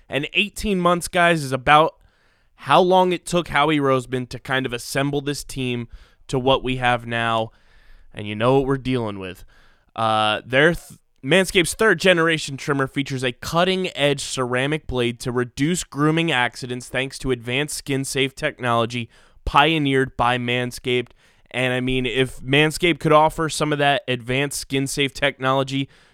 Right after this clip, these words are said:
to patch up the Eagles' offensive line, that would be fantastic. When I tell you this is premium, I mean premium. The battery will last up to ninety minutes,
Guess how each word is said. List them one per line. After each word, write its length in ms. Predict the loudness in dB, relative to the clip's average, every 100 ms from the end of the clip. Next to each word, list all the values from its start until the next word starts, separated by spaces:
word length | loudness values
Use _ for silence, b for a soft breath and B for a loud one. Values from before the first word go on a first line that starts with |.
| b
to 120 | -6
patch 460 | -2 2 4 4 2
up 220 | 2 2
the 260 | -6 -2 -2
Eagles' 400 | 2 4 2 0 _ _ _
offensive 640 | 4 4 6 0 0 -4
line, 380 | -2 0 2 2
that 160 | 2 2
would 120 | 0
be 140 | 0
fantastic. 1040 | -4 -2 0 0 2 4 4 2 -12 -14 _ b b b b
When 180 | -6 0
I 120 | 2
tell 260 | 2 4 4
you 180 | 4 0
this 300 | 0 -2 -2
is 100 | -6
premium, 640 | -4 0 2 4 4 4
I 240 | 4 2
mean 280 | 2 0 0
premium. 520 | -2 -4 -2 -2 -4
The 60 | -8
battery 460 | 2 4 6 6 4
will 140 | 4
last 340 | 4 4 2
up 120 | -8 -8
to 100 | -6
ninety 480 | -4 -2 -2 -4
minutes, 340 | -4 -2 -4